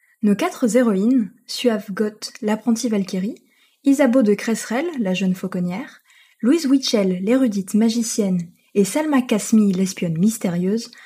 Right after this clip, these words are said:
sont en route vers la Cité du Savoir pour sauver la scolarité d'Ace of Glad, de laquelle dépendrait le royaume du seigneur Fig Jambon,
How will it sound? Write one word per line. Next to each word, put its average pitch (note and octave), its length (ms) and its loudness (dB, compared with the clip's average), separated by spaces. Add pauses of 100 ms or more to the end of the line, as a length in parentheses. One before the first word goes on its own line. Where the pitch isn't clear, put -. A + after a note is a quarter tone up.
(220)
sont C4 240 0
en D4 100 2
route F#4 180 -4
vers B3+ 140 2
la A3 80 2
Cité B3+ 260 0
du G#3+ 100 2
Savoir F#3+ 640 -2 (340)
pour - 220 -8
sauver C#4 360 2
la F#3+ 120 0
scolarité A#3 560 0
d'Ace A#3+ 240 2
of F#3 100 -2
Glad, G3+ 320 -2 (640)
de G#3 80 0
laquelle G#3 280 4
dépendrait G3 480 2
le F3 80 0
royaume G3+ 400 2
du F3 80 -2
seigneur G3+ 380 0
Fig A#3 280 0
Jambon, G3+ 380 4